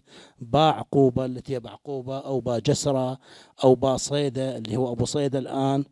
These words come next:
وهذه كثيرة لأنه هذه أداة إلحاق أو استفتاح للكلمة. فهو بستان،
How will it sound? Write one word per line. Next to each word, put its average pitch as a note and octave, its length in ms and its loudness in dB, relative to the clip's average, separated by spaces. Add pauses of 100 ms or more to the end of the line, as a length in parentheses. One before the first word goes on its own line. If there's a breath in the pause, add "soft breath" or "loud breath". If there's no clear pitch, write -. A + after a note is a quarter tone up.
(360 soft breath)
وهذه E3 300 4
كثيرة D#3+ 500 4
لأنه D3 440 4
هذه D3 200 0
أداة D3+ 320 0
إلحاق D3+ 460 0
أو B2+ 100 0
استفتاح C#3 520 -2
للكلمة. C3 720 -4 (520 soft breath)
فهو F3 340 8
بستان، F#3+ 760 6